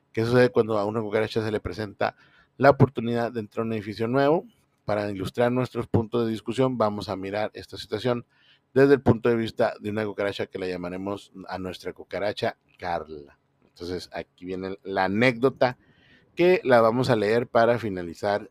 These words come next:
este, este episodio y vamos a darle lectura a lo que sigue la próxima semana. Dice, Carla, una cucaracha alemana,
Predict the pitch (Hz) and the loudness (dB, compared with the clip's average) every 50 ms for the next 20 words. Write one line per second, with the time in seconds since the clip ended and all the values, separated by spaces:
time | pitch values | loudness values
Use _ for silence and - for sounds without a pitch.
0 | _ - 110 104 - - _ - 107 104 98 95 - - _ - 92 95 - _ | _ -8 -8 -8 -8 -8 _ -4 -4 -4 -4 -6 -10 -16 _ -18 -18 -18 -18 _
1 | _ 107 98 98 92 87 87 - _ _ _ _ _ _ _ _ _ _ _ _ | _ -4 -2 -2 -4 -4 -6 -10 _ _ _ _ _ _ _ _ _ _ _ _
2 | _ 117 - - 165 151 - 190 190 185 180 180 180 - - - _ _ _ _ | _ -4 2 2 4 8 10 10 12 12 10 10 8 4 0 -8 _ _ _ _
3 | _ 170 185 196 196 202 - - _ _ 123 123 117 117 127 127 131 123 - 113 | _ -6 -4 -4 -4 -6 -8 -12 _ _ 0 2 2 4 4 2 0 0 0 -2
4 | 101 101 101 101 104 110 113 113 110 107 107 101 - _ _ _ _ 117 110 110 | -2 0 -2 -2 -2 -2 -2 -2 -2 -2 -4 -6 -8 _ _ _ _ -6 -2 2
5 | 113 107 104 101 92 - - 95 87 87 90 - - 95 - - 110 101 104 107 | 2 2 2 0 -2 -8 -10 -10 -8 -8 -8 -8 -10 -16 -12 -10 -8 -4 -2 -2
6 | 110 - - _ _ - 87 85 78 73 - _ - 90 - - - 110 110 120 | -2 -2 -4 _ _ -14 -10 -10 -10 -10 -12 _ -12 -12 -12 -10 -10 -8 -6 -6
7 | - 151 165 165 151 147 147 - _ _ _ _ _ _ _ _ _ _ - 113 | -4 -2 0 0 0 -2 -4 -10 _ _ _ _ _ _ _ _ _ _ -6 -6
8 | 101 120 113 95 - - 131 135 143 147 147 143 135 - - _ _ _ - 120 | -2 0 -2 -2 0 0 0 2 4 4 4 4 2 0 -4 _ _ _ -4 -2
9 | 127 131 127 120 113 110 107 110 - 139 123 120 123 131 127 127 120 117 - | 0 0 0 0 0 0 0 0 0 0 0 0 0 0 0 0 0 -2 -4